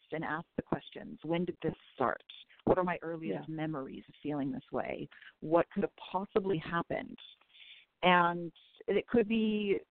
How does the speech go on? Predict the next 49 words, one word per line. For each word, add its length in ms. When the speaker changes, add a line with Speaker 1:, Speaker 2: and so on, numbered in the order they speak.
Speaker 1:
something, 260
you 80
know, 240
likely 480
something 240
less 220
dramatic 480
than 140
that. 340
But 80
if 140
you're 120
having 380
something 220
that's 240
so 100
debilitating, 540
you 80
just 160
don't 160
even 120
wanna, 240
I 60
don't 160
wanna 160
do 160
it 80
again, 360
um, 400
there's 280
probably 560
something 360
there. 280
Speaker 2:
Yeah. 240
Speaker 1:
You 120
know, 220
Speaker 2:
It, 120
Speaker 1:
even 220
Speaker 2:
and 140
Speaker 1:
another 160
client 160
Speaker 2:
probably 280
Speaker 1:
of 40
mine, 220
it 60
was 160
just 180
related 340
to 60